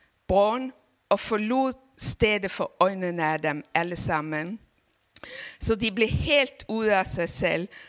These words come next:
og priste Gud og sa, «Aldri har vi sett noe lignende. Din helbreder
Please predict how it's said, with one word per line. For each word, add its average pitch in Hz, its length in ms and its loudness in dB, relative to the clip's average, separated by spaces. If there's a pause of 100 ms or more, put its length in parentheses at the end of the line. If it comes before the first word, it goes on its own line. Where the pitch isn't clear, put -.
og - 220 -2
priste 226 520 -2
Gud 196 360 -4 (120)
og 139 120 -2
sa, 175 400 0 (760)
«Aldri 190 680 4 (640)
har 185 160 6
vi 165 100 4
sett - 680 0 (400)
noe 160 420 2 (460)
lignende. 170 720 -8 (1300)
Din 185 200 0
helbreder 170 800 -2